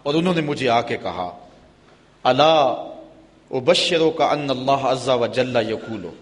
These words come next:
کہ حضور میں آپ کو بشارت نہ دوں کہ رب کیا کہتا ہے؟ وہ یہ کہتا ہے، من صلی علیک صلیت علیہ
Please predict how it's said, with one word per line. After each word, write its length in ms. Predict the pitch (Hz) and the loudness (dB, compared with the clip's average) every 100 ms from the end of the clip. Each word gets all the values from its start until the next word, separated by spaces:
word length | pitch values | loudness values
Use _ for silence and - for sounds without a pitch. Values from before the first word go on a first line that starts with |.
| - - _ _ _ _ _ _ | -20 -20 _ _ _ _ _ _
کہ 80 | - | -6
حضور 380 | 117 117 135 175 | -4 -2 0 0
میں 280 | 151 151 147 | 0 0 0
آپ 280 | 131 139 - | 0 0 0
کو 80 | 151 | -6
بشارت 580 | 123 - 131 143 170 175 | -4 -2 0 0 -2 -4
نہ 40 | |
دوں 220 | 196 185 | -6 -6
کہ 120 | 196 156 | -4 -2
رب 340 | 139 151 165 | 0 0 0
کیا 120 | 180 | -2
کہتا 380 | 170 160 156 143 | 0 -2 -2 -8
ہے؟ 120 | 135 - - - _ _ _ - - _ _ _ _ _ _ _ _ _ _ _ - 123 | -12 -18 -20 -20 _ _ _ -20 -20 _ _ _ _ _ _ _ _ _ _ _ -12 -6
وہ 200 | 143 123 | -6 0
یہ 220 | 151 185 | 2 4
کہتا 400 | 147 139 143 131 | 4 4 4 4
ہے، 100 | 160 | 2
من 300 | 139 165 165 | 2 -2 -2
صلی 360 | - 214 208 | -4 -2 0
علیک 500 | 170 131 123 143 143 135 131 | 2 2 0 -4 -2 -2 -2
صلیت 640 | - - 143 123 143 151 | -4 -6 -2 2 2 2
علیہ 380 | 135 117 120 123 | -2 0 2 0